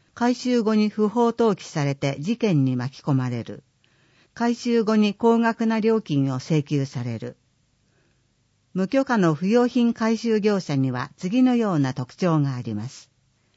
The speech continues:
インターネットの見積もりサイトで清掃と合わせて回収も宣伝している。チラシを配布したり回収を宣伝したりしながら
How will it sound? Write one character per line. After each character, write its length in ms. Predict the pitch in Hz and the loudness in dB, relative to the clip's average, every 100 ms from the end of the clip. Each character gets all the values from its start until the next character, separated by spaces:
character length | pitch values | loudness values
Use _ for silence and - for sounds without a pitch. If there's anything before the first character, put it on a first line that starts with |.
| _ _ _ _ _ | _ _ _ _ _
イ 140 | - 240 | -2 0
ン 80 | 240 | 2
タ 200 | 240 240 | 0 2
ー 40 | |
ネ 120 | 240 | 0
ッ 20 | |
ト 220 | 247 - 151 | 0 0 0
の 160 | 143 | 2
見 100 | 147 | 0
積 160 | 143 196 | 0 0
も 140 | 190 | 2
り 100 | 180 | 0
サ 160 | - 185 | -4 -6
イ 80 | 147 | -4
ト 160 | 127 | -6
で 220 | 135 127 - | -8 -10 -12
清 240 | - 233 | -4 -2
掃 280 | 233 240 233 | 0 -2 -2
と 200 | 240 220 | -2 -2
合 80 | 208 | -2
わ 120 | 226 | -2
せ 160 | 220 165 | -4 -6
て 200 | 135 139 | -6 -6
回 240 | 202 202 | -4 -4
収 260 | - 208 190 | -2 -2 0
も 160 | 185 | 0
宣 260 | 180 160 147 | -2 0 0
伝 240 | 147 131 | 0 -4
し 80 | - | -6
て 100 | 131 | -10
い 160 | 113 107 | -10 -10
る。 160 | 104 - _ _ _ _ _ _ _ _ _ _ | -14 -18 _ _ _ _ _ _ _ _ _ _
チ 140 | 185 | -4
ラ 160 | 220 240 | -4 -4
シ 180 | 262 | 0
を 120 | 240 233 | 0 0
配 260 | 233 233 | -2 -4
布 160 | 220 233 | -4 -8
し 100 | - | -6
た 160 | 214 | -4
り 200 | 156 143 - | -2 -4 -4
回 220 | 214 226 | -4 -4
収 260 | - 226 220 | -2 0 0
を 100 | 220 | 0
宣 280 | 226 226 | 0 0
伝 240 | 220 226 220 | 0 0 -2
し 100 | - | -4
た 120 | 226 | -2
り 120 | 170 | -2
し 160 | 143 156 | -4 -2
な 160 | 156 | -2
が 100 | 135 | -2
ら 200 | 123 120 | -6 -10